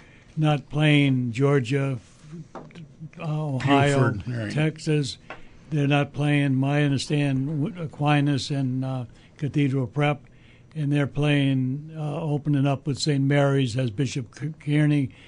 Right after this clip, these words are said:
Speaker 1: They're playing Oil City. But they're gonna be able to play teams that they're competitive in, uh, barring the other three schools and the Monsignor Martin. That'll be difficult. And if you take a look at Timon, the biggest thing is the three studs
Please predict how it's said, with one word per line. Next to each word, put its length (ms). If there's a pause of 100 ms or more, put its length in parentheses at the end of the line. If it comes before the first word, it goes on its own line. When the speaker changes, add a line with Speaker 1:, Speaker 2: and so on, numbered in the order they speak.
(180)
Speaker 1:
They're 140
playing 340
Oil 280
City. 360
But 220
they're 160 (500)
gonna 160
be 220
able 160
to 80
play 240
teams 340
that 140
they're 140
competitive 640
in, 260 (560)
uh, 220
barring 480
the 160
other 200
three 240
schools 500
and 200
the 60
Monsignor 480
Martin. 400
That'll 180
be 140
difficult. 540 (600)
And 120
if 80
you 60
take 200
a 40
look 160
at 100
Timon, 480
the 200 (320)
biggest 300
thing 140
is 160
the 80
three 300
studs 640